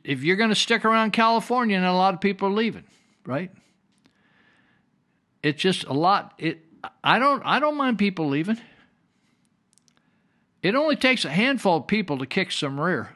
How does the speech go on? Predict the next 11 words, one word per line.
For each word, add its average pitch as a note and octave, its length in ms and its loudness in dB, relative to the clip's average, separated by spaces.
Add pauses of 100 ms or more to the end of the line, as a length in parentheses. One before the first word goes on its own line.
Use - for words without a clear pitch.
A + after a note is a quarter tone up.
(120)
if A#2+ 120 -14
they C3+ 100 -4
all D#3 180 2
get D3 140 0
on C#3+ 200 0
the B2+ 120 -4
same D3 320 -2
page. B2 500 -6 (1400)
And, C#3+ 380 -2
uh, C#3+ 240 4
but, B2+ 320 -6